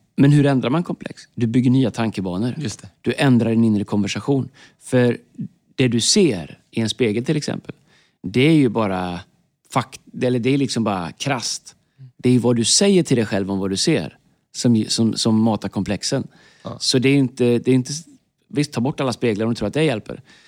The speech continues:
Speaker 1: Men, eh, men ändra din inre konversation. Varför tycker du att du inte är bra? Varför tycker du att ingen förstår hur bra du är? Varför tycker du att, ehm, du har,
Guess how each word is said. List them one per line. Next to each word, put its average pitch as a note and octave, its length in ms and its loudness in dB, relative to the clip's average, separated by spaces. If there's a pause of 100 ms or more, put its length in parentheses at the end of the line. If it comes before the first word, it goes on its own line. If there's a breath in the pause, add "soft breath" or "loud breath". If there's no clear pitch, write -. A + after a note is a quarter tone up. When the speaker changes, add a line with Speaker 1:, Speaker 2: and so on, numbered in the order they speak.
(240 soft breath)
Speaker 1:
Men, B2 300 4
eh, A#2 320 2
men A#2 340 2 (300)
ändra C3+ 400 4
din C#3 120 2
inre A2 200 4
konversation. B2+ 640 0 (520)
Varför G#2+ 460 -2
tycker A2 280 -4
du G#2+ 180 0
att G2 140 -6
du G2+ 160 0
inte G2 160 -2
är - 20 -4
bra? A2 220 -2
Varför G2+ 380 -4
tycker - 280 -6
du G2+ 200 -2
att - 360 -10
ingen A2+ 280 2
förstår G2 340 -6
hur F#2 60 -4
bra F#2 180 -6
du F#2+ 80 -6
är? F#2 40 -6
Varför G#2 260 -6
tycker - 320 -6
du G2+ 180 -2
att, - 280 -12 (540 loud breath)
ehm, G2+ 560 -2 (520 soft breath)
du A2+ 200 -2
har, A2 260 2